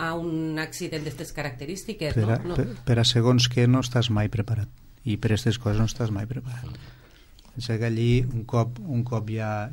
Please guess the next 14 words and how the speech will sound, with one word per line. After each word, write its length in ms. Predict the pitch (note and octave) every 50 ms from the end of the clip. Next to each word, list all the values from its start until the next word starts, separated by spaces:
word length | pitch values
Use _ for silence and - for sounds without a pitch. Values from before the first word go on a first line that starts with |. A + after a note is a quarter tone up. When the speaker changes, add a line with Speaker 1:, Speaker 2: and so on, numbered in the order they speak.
| C#3+ A#2
Speaker 2:
ja 100 | A2+ G#2+
sabies 400 | - - A2+ G#2+ A2 A2 A2 G#2
de 80 | A#2 A#2
què 60 | A#2+ A#2+
anava 220 | A2+ A2 A2 A2
la 80 | A2 A2
cosa, 380 | - A2+ A2 G#2+ A#2 A#2+ A#2 A#2+ - - - - - - - - - - - - - -
eh, 720 | - - C3+ B2+ B2 B2 B2+ B2+ A#2+ A2+ A#2 A2+ B2 B2 - - - - - - - B3+ - - - - - - C#3+
jo 100 | C3 B2 A#2+
allí 120 | A2+ A2
em 80 | A2+ A2+
donava 240 | A#2 A#2+ A#2+ B2 B2+
per 120 | B2 B2+ A#2+
mort. 240 | A2 G#2+ A#2+ B2